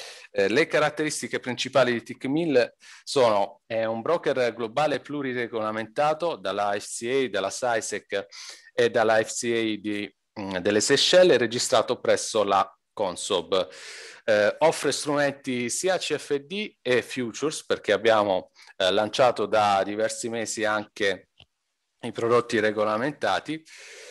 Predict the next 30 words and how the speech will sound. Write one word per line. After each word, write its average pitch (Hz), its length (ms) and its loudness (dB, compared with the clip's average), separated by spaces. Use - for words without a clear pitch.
eh, 113 240 4
attraverso 143 640 4
la 131 140 2
piattaforma 127 600 -2
C 117 200 -6
Q 107 220 -12
G. 104 300 -4
Quindi 110 520 0
i 113 40 -4
prodotti 123 440 0
regolamentati 113 720 2
come 104 200 -4
future 107 440 -2
e - 20 6
opzioni 107 540 0
sono 107 500 -2
tradabili 104 680 -2
esclusivamente 123 920 -2
con 110 320 -2
la 98 340 -4
C 110 220 -8
Q 151 160 -8
G 110 320 -4
oppure 104 480 0
con 101 180 -2
connessioni 104 720 0
A - 600 -12
P - 80 -14
I, 92 340 2
mentre 120 720 0